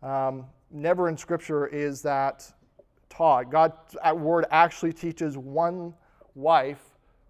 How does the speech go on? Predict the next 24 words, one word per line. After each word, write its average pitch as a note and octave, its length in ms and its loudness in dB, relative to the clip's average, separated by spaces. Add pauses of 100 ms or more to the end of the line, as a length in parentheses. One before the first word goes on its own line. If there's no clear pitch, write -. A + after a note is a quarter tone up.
for D3+ 340 -2
life, C#3 440 2 (100)
but A#2+ 160 -8
we D3 120 -4
do D#3 200 -4
see E3 240 -8
this D3+ 200 -2
happening D3 580 -4
in D3 220 -8
this, C#3 460 -6
this C#3+ 220 -14
culture. C3 560 -8 (520)
Even G3 280 0
though G3 160 6
these F3+ 260 -2
two G#3 220 -4
wives F#3 440 10
did D#3+ 160 -2
not F3 300 2
get E3+ 160 0
along, E3+ 380 4
the E3 80 -2
most D#3 340 -2
difficult G3 640 -2